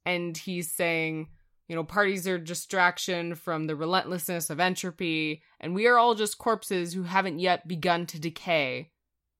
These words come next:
Michael, they're already dead. Their corpses literally have decayed at this point. It's been three hundred and something years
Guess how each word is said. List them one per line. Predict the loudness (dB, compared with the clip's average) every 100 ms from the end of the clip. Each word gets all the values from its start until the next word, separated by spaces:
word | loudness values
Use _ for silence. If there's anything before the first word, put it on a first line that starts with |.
| _ _ _ _ _
Michael, | 0 2 0
they're | 0 0
already | 0 0 -2
dead. | -6 -6 -6 -10 -18 _ _ _ _ _ -2
Their | -2
corpses | 2 2 2 0 -2 -2
literally | 0 2 2 2 0
have | 2 2 2
decayed | -6 -6 -4 -2
at | -4 -8
this | -10
point. | -8 -6 -6
It's | -8
been | -6 -8
three | -6 -6 -6
hundred | -6 -8 -6
and | -8 -8
something | -8 -8 -10
years | -8 -6 -6 -10